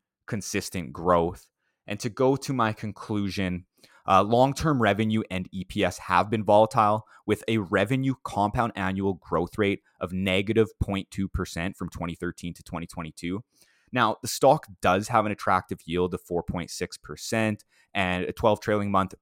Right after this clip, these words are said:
payout ratio of about a hundred and ten percent. However, it's closer to about seventy-six percent if we normalized, uh, their earnings without the labor strike. And the company has also paid some large special dividends in the past, uh, of about a dollar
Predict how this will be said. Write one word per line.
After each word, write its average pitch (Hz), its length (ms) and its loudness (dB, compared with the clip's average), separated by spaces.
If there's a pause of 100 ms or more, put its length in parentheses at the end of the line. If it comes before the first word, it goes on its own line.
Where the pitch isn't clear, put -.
payout 95 260 2
ratio 110 320 0
of 90 80 0
about 92 260 0
a 80 40 -2
hundred 87 320 -4
and 76 100 -12
ten 90 240 -10
percent. 123 460 -6 (320)
However, 101 600 4
it's - 120 -10
closer 101 420 -4
to 92 140 -8
about 87 180 -6
seventy-six 92 800 -6
percent 98 540 -6
if - 120 -8
we 90 80 -2
normalized, 90 760 0 (300)
uh, 85 180 2
their 87 180 -2
earnings 85 320 -4
without 82 280 -6
the 90 60 -6
labor 78 300 -6
strike. 113 320 0 (460)
And 113 200 0
the 120 40 -2
company 156 240 0
has 123 120 0
also 104 280 2
paid 90 380 -2
some 87 160 -8
large 85 300 0
special - 300 -6
dividends 82 400 -8
in 85 80 -10
the 80 60 -10
past, 90 480 -4 (320)
uh, 82 260 4
of 90 140 0
about 90 420 0
a 90 60 -6
dollar 85 540 2